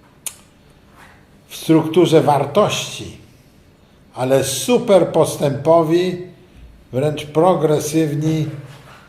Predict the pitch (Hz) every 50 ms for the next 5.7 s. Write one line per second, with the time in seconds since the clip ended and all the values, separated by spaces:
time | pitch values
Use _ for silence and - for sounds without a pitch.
0 | - _ _ - - _ - - - 135 139 127 123 147 147 143 143 139 - 143
1 | 143 139 - 135 135 131 127 131 127 120 - - - - - - - - - -
2 | - - - _ _ _ _ _ _ - - - _ _ - _ - - - -
3 | 247 262 - - - 190 185 185 190 190 185 180 185 170 160 123 139 156 151 -
4 | - - 147 127 123 123 120 123 - 208 220 214 214 208 165 - - - - 127
5 | 117 127 156 165 156 156 175 165 131 131 131 123 120 -